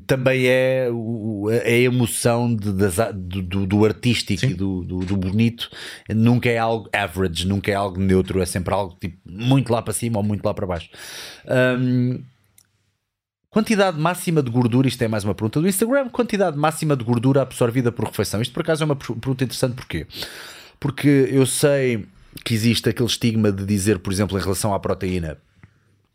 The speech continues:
Speaker 1: que nós só absorvemos até trinta ou quarenta gramas de proteína por
Speaker 2: Que é
Speaker 1: refeição,
Speaker 2: mentira.
Speaker 1: que é mentira, porque nós também já sabemos que,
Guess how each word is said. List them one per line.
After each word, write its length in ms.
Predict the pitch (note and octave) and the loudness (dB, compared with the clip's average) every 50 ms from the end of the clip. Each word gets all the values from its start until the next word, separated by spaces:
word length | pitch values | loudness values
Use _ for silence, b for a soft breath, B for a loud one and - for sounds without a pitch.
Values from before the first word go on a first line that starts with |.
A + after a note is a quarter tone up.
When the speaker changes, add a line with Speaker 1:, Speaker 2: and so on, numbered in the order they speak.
| _ - B B B B B B B B B B | _ -14 B B B B B B B B B B
Speaker 1:
que 80 | - A2+ | -2 0
nós 200 | A#2 A#2 A2+ G#2+ | 2 2 2 2
só 180 | - B2 A#2 | 2 2 2
absorvemos 520 | A2 - - - A#2 G2+ F#2 A2 G#2 G2 F2+ | 0 0 0 0 0 2 2 0 0 0 0
até 220 | G2 E2 G#2+ F#2+ | 0 0 0 0
trinta 400 | - - G2+ G#2+ G#2 G2+ F2+ G2 | 2 2 2 2 2 2 0 -2
ou 60 | D#2+ | -4
quarenta 360 | - - F#2 F2+ F#2 E2+ - E2+ | -2 -2 -2 -2 0 0 -2 -2
gramas 300 | D#2 F2+ F#2 F2 E2+ - | 0 0 0 -2 -2 -6
de 60 | - | -6
proteína 440 | - F2 D#2+ - F2 E2 D#2+ E2 D#2+ | -4 -4 -4 -4 -4 -4 -4 -4 -6
por 300 | - - F#2 F2+ F2 D#2 | -6 -2 0 0 0 -2
Speaker 2:
Que 160 | - - E2+ | -4 -6 -6
é 20 | |
Speaker 1:
refeição, 300 | E2+ E2+ F2 E2+ B2 B2 | -4 -4 -2 0 0 0
Speaker 2:
mentira. 220 | C#3 F#2 G#2 C#3+ D#3+ B B B B B _ | 0 -2 -4 -4 -6 B B B B B _
Speaker 1:
que 100 | - - | 0 0
é 60 | A2+ G2+ | 2 2
mentira, 400 | F#2+ F2+ D#2+ - F#2+ G#2 C3+ D3+ | 2 0 0 0 0 2 2 0
porque 200 | - - - G2+ | -2 -4 -6 -6
nós 120 | F#2 F2+ | -4 -4
também 280 | - G2 F2 F#2 F#2 F2+ | -2 -2 0 2 2 2
já 240 | E2+ E2 G2 G2+ F#2+ | 2 2 2 0 0
sabemos 560 | - - - G2+ E2+ G2+ G#2+ G2 F#2 F2 - | -2 -2 -2 -2 2 2 2 2 0 -2 -6
que, 420 | - - - A2 G#2+ G2 F#2+ E2+ | -6 -2 2 2 4 4 4 2